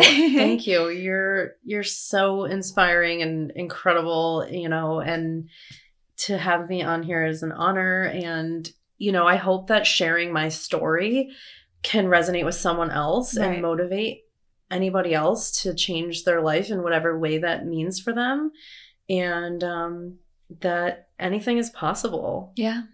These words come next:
Speaker 2: That's
Speaker 1: Just
Speaker 2: so
Speaker 1: love
Speaker 2: true.
Speaker 1: yourself.
Speaker 2: Yes. <laughs> We love that, especially for February, the
Speaker 1: Yeah.
Speaker 2: month of love. So finally, how can people connect with you online?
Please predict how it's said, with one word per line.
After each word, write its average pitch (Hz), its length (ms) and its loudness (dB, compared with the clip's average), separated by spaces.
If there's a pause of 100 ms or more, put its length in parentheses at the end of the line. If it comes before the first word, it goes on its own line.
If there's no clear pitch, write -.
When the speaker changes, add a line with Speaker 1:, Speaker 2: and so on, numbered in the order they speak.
(480)
Speaker 2:
That's 220 120 -6
Speaker 1:
Just 196 160 -4
Speaker 2:
so 202 60 -2
Speaker 1:
love 185 100 0
Speaker 2:
true. 208 100 -4
Speaker 1:
yourself. 185 520 -8 (200)
Speaker 2:
Yes. 285 300 -6 (160)
<laughs> 320 720 8 (360)
We 302 140 6
love 262 260 8
that, 214 240 8
especially 254 460 2
for 277 160 4
February, 196 840 2
the 240 60 2
Speaker 1:
Yeah. 262 200 2
Speaker 2:
month 220 320 4
of 202 160 2
love. 185 520 0 (680)
So 277 200 4
finally, 254 420 8
how 214 260 4
can 254 240 2
people 233 460 2
connect 208 400 0
with 214 180 -6
you 202 200 0
online? 190 840 -4